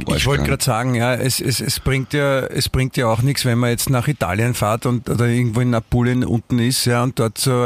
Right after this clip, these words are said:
Speaker 1: einer alten Nonna hingeht und sagt, "Entschuldigung, wo ist denn das Häusl?"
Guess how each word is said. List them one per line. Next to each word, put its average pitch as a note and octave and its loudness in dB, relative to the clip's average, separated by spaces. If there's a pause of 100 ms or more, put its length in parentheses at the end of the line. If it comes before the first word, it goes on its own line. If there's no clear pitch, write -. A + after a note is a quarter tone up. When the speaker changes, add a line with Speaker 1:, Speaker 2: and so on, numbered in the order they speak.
(120)
Speaker 1:
einer A#2 -2
alten G#2+ -2
Nonna A2 4
hingeht A#2 2
und A#2+ -2
sagt, B2 0
"Entschuldigung, C#3+ 0
wo B2 2
ist B2 2
denn C3 2
das C3+ 0
Häusl?" G#2+ 0